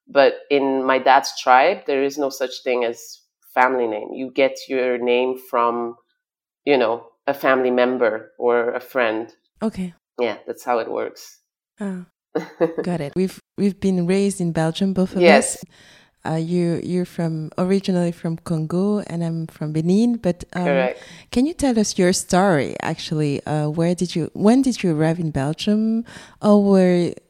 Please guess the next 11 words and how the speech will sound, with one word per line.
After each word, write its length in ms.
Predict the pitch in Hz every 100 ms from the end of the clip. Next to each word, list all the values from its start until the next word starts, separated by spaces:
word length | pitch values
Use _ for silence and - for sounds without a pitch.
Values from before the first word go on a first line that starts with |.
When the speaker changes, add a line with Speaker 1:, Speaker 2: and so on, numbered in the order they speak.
| _ _ -
Speaker 2:
your 720 | 175 151 156 147 143 143 127
first 520 | - - 190 - -
years 480 | 208 214 226 226 -
here, 360 | 220 220 233 220
and 260 | - 180 185 -
how 400 | - 208 214 208 196
did 240 | 190 -
you 80 | 180
get 400 | - 180 180 -
to 180 | - 190 190
Dubai, 640 | 160 165 175 190 131 123